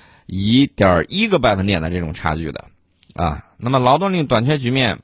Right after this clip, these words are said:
没有能够充分缓解之际，名义工资水平仍然会上升。那么它在提高企业生产成本、提高商品价格的同时，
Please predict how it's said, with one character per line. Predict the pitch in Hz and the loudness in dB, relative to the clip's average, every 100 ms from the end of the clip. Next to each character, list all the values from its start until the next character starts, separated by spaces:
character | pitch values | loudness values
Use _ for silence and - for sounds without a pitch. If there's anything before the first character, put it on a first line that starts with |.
| _ | _
没 | - 117 | -4 0
有 | 117 | 0
能 | 113 | 0
够 | 117 | -2
充 | 113 151 | -4 -2
分 | 151 110 | -2 0
缓 | 98 127 | 0 2
解 | 151 | 0
之 | 90 92 | 0 -2
际， | 101 85 | -2 -4
名 | - 85 92 | -8 -4 -2
义 | 113 | -2
工 | 92 95 | -2 -4
资 | 95 | -4
水 | 95 80 | -6 -8
平 | 78 73 82 | -8 -8 -2
仍 | 104 | 0
然 | 143 127 | 2 2
会 | 104 | 0
上 | 87 - 101 82 | -2 -2 -2 0
升。 | 95 113 - _ _ _ - _ - | -2 -4 -10 _ _ _ -20 _ -4
那 | 117 | 0
么 | 117 104 | 2 0
它 | - 98 | -2 0
在 | 110 92 69 | 2 2 0
提 | - - 85 | -4 -8 -2
高 | 95 101 | 0 0
企 | - - | -2 -4
业 | 95 | -2
生 | 120 | 0
产 | 104 | -2
成 | 85 92 | -2 -2
本、 | 101 82 | -2 -4
提 | - 95 | -8 -4
高 | 107 | -2
商 | 120 | 0
品 | 101 | -2
价 | 90 156 101 | 0 0 0
格 | 85 | -4
的 | 90 | -6
同 | - 107 | -4 -4
时， | 101 107 127 | 0 0 0